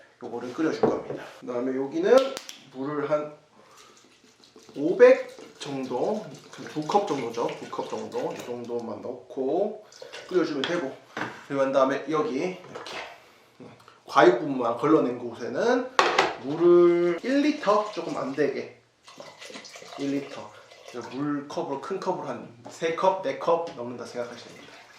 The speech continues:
넣고 난 다음에 요것도 아까 전처럼 뚜껑 닫고 푹 끓여주면 되고 얘도 푹 끓여주면 됩니다.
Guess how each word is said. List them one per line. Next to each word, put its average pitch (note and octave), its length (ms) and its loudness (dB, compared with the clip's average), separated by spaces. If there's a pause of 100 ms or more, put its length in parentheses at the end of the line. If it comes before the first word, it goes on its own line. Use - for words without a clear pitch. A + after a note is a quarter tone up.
넣고 E3 200 0
난 F3+ 140 8
다음에 A#3 640 10 (300)
요것도 A#3+ 680 10
아까 F3 160 -2
전처럼 F3+ 640 6 (2000)
뚜껑 G#3 300 2
닫고 F#3 440 6
푹 A#3 260 2
끓여주면 G3 400 6
되고 G3 560 6
얘도 G3+ 500 6
푹 - 240 -6
끓여주면 D#3 380 4
됩니다. C3+ 520 0